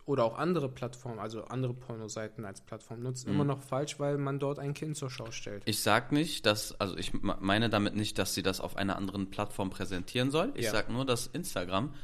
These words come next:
Speaker 2: die falsche Plattform ist dafür.
Speaker 1: Ja.
Speaker 2: Also wenn sie's unbedingt präsentieren möchte,
Speaker 1: Mhm.
Speaker 2: ja, dann soll, keine Ahnung, ob, was es da noch für Plattformen für sowas gibt, ob's eine Nische irgendwie für, für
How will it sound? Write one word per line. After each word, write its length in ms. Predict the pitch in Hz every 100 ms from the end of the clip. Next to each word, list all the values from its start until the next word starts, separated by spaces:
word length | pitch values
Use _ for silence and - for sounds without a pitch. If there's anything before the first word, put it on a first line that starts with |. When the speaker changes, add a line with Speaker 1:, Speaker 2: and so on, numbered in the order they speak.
| -
Speaker 2:
die 80 | -
falsche 340 | - 269 269 -
Plattform 440 | - 87 - 80
ist 200 | 80 - - - -
dafür. 340 | 92 - 78 - - - - - - -
Speaker 1:
Ja. 140 | 120
Speaker 2:
Also 200 | 110 110
wenn 120 | 131
sie's 160 | 165 143
unbedingt 640 | 123 131 135 123 123 -
präsentieren 640 | - 123 113 113 131 120 104
möchte, 520 | 127 131 - 78 120 -
Speaker 1:
Mhm. 300 | 120 123 135 - - -
Speaker 2:
ja, 140 | 104 107
dann 160 | 98
soll, 380 | 98 104 107 - -
keine 240 | 107 104
Ahnung, 240 | 113 127 87
ob, 380 | 90 92 - -
was 180 | 95 -
es 140 | 98
da 120 | 95
noch 160 | 92 95
für 220 | - 92
Plattformen 760 | - - 113 - - 95 92 113 -
für 160 | -
sowas 340 | 98 127 104 -
gibt, 220 | 95 -
ob's 260 | - - -
eine 120 | 98
Nische 480 | 104 113 - 95 87 - -
irgendwie 320 | - 107 107 101
für, 320 | - 98 95
für 340 | - 101 -